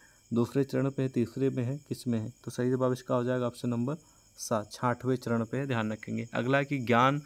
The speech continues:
योग का क्या अर्थ है? तो ज्ञान योग का जो अर्थ है, वो है ज्ञान और विवेक का योग, सही जवाब बी होगा। अगला है कि षष्ठ, ठीक है, षष्ठ कर्म अथवा शुद्ध क्रिया कितने प्रकार की होती है?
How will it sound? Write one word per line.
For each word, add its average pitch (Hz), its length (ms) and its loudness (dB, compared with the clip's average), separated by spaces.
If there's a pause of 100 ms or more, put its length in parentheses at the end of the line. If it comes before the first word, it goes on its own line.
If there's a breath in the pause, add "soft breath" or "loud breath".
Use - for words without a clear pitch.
(440 loud breath)
योग 131 500 6
का 135 120 8
क्या 120 260 8
अर्थ 107 260 2
है? 113 120 -6 (440 soft breath)
तो 127 80 4
ज्ञान 117 400 6
योग 131 460 2
का 139 100 4
जो 127 160 2
अर्थ 135 380 2
है, 120 260 -2 (580 soft breath)
वो 131 160 6
है 131 300 -2
ज्ञान 117 320 4
और 127 220 4
विवेक 120 460 4
का 110 100 4
योग, 98 320 0 (280)
सही 117 140 2
जवाब 117 300 0
बी 120 80 2
होगा। 120 340 2 (400 loud breath)
अगला 131 240 2
है 143 100 4
कि 147 320 -2 (380 soft breath)
षष्ठ, 135 200 0 (340)
ठीक 156 120 2
है, 135 60 2
षष्ठ - 340 0
कर्म 143 320 4
अथवा 127 280 2
शुद्ध 131 320 -2
क्रिया 127 360 0
कितने 131 320 0
प्रकार 113 380 0
की 113 120 -4
होती 107 340 -2
है? 113 60 -10